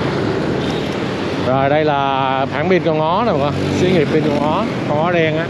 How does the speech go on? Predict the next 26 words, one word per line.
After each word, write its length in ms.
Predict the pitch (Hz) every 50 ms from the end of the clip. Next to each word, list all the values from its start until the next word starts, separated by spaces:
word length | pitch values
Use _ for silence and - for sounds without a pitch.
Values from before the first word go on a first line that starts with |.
| - - - - - - -
nổi 160 | - 135 147 156
tiếng 200 | 180 190 208 185
Sài 160 | - 151 131
Gòn. 220 | 131 127 127 113 - - - - - - - - - -
Chết 160 | 160 170 185 - - 156
mồ 240 | 147 135 127 127 131
rồi, 180 | 131 127 127
tính 220 | 123 170 165 190 185
mua 160 | 160 156 156
ly 140 | 151 151 151
cà 120 | 143 131
phê, 320 | - 156 151 147 147 147 147
thấy 100 | 160 185
chưa? 180 | 202 202 185 185 - - - - - - -
Cái 100 | - 240
tật 160 | 202 185 165 139 -
của 60 | 208
ba 180 | 196 196 196 196
Michael, 300 | 185 202 185 180 160 143
ba 100 | 170 196
Michael 320 | 196 196 175 180 156 156
ghét 140 | 196 233 285 277
vậy 120 | 359 220 196
đó 80 | 220
bà 80 | 214 180
con. 180 | 165 185 190